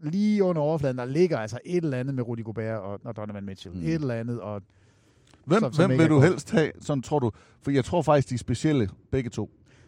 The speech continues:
Speaker 2: Altså, jeg tror, de er ret specielle begge to. Så
Speaker 1: Jamen
Speaker 2: hvem vil du helst bygge videre på? Ikke sådan lige talentmæssigt, men personlighedsmæssigt.
Speaker 1: Jamen, altså, jeg, jeg synes faktisk, at, altså, jamen, det, der er det, der er det Donovan Mitchell, som er den mere,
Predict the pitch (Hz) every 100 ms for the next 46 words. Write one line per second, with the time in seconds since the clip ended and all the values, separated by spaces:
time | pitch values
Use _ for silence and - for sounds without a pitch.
0 | - 120 135 160 139 123 131 117 127 113
1 | 113 104 104 98 - - 131 165 190 147
2 | 131 160 - 131 113 143 180 135 120 -
3 | 202 196 180 165 160 - 131 175 165 123
4 | 110 95 - - - 127 117 120 170 135
5 | 95 85 95 87 - _ _ _ _ 156
6 | 151 180 185 196 240 240 208 208 - 156
7 | - - 151 - _ _ _ _ _ _
8 | - 135 151 151 156 190 175 185 180 156
9 | 135 120 147 151 135 131 131 127 139 123
10 | 113 123 113 123 127 131 135 120